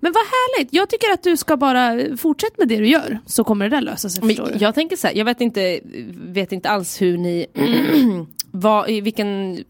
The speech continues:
Speaker 2: kontext ni känner varandra, eller vet var, eh,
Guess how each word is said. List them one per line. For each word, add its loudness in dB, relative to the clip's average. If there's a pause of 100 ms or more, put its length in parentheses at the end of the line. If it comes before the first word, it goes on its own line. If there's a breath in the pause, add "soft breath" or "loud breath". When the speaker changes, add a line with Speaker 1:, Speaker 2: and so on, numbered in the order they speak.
Speaker 2:
kontext -4
ni -6
känner -4
varandra, -4
eller -4 (360 soft breath)
vet -4
var, -4 (200)
eh, -8